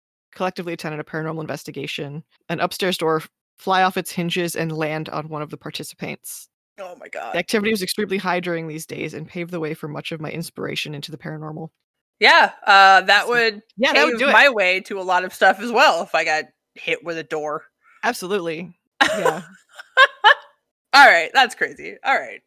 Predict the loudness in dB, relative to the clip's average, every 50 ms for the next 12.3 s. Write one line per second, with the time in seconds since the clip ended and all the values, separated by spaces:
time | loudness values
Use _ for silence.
0 | _ _ 0 0 2 2 4 2 0 0 -2 -8 -8 -8 -10 -12 -10 -10 -12 -12
1 | -10 -10 -10 -10 -10 -12 -10 -8 -6 -6 -8 -8 _ _ _ _ _ _ _ _
2 | _ _ _ -4 -2 -2 -2 -2 -2 -4 -4 -4 -4 -4 -4 -4 -4 -4 -4 -8
3 | -10 -10 -4 2 2 4 6 8 6 8 8 4 2 0 2 0 2 2 2 4
4 | 4 4 4 4 0 0 2 4 4 4 4 2 -2 -8 -6 -2 -2 -2 0 0
5 | 0 0 0 2 2 2 2 2 2 0 0 0 -2 -4 -4 -4 -4 -4 -10 -16
6 | -8 -2 -2 0 0 0 -2 -4 -4 -8 -12 _ _ -20 -20 -20 -20 -20 -20 _
7 | _ _ -6 2 4 4 4 4 2 0 2 2 4 4 2 2 2 -2 0 2
8 | 2 2 4 4 4 4 4 2 -2 -2 0 2 4 4 2 0 -6 -12 -14 -16
9 | _ _ _ _ _ _ _ _ _ _ _ _ _ _ _ -8 -6 -4 -4 -4
10 | -4 -2 0 -2 -2 -2 -6 -6 -6 -4 -2 0 -2 -2 -2 -4 0 2 2 2
11 | 0 -4 -10 -14 -14 _ _ _ _ -6 -2 -2 -2 -2 -2 -4 -2 -4 -4 -2
12 | -4 -4 -6 -6 -10 _